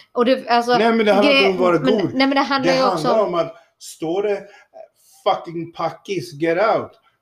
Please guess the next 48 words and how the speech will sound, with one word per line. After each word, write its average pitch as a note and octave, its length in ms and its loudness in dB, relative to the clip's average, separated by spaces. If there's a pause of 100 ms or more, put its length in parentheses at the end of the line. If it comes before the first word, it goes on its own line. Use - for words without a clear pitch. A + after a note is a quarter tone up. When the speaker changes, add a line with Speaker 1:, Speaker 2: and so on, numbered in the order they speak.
Speaker 2:
Då A#3+ 120 -2
ska G3 180 -4
någon A#3 180 -4
ställa G#3 340 0
sig G#3 140 -8
upp G#3 100 -18
och G3+ 60 -18
säga, G3+ 260 -6
"Varför F#3+ 460 -2
står G3 280 -2
du, F#3 180 -2
stå-, F3+ 320 -6
står F3 300 -4
det D#3 100 -6
så - 140 -10
här?" D#3 360 -6 (380)
Men G3+ 160 -6
när G#3 120 -2
då D#3+ 100 -4
sitter G#3 340 -14
det G3+ 80 -4
flera G3 320 -2
hundra F#3 280 -6
poliser E3+ 560 -4
och G3 80 0
bara D#3 360 2 (1200)
Speaker 1:
Nej, - 140 0
men D#3 120 0
alltså, D#3 180 0
Speaker 2:
<laughs> - 0 -
Det, F4+ 60 4
det, G#3 200 2
Speaker 1:
jag, C#4 300 0
Speaker 2:
det A3 60 0
var B3+ 160 4
ju A#3 60 2
Speaker 1:
jag, G3+ 80 -6
Speaker 2:
kul - 20 -10 (260)
Speaker 1:
jag - 20 0
Speaker 2:
att, G#3 220 -6
att G3+ 80 -8
de, G#3 180 -8
att G#3 280 -12
de G3+ 80 -12
kallar F#3+ 300 -6
honom F#3+ 260 -10
för F#3 100 -8 (200)
N-ordet, F3 460 -8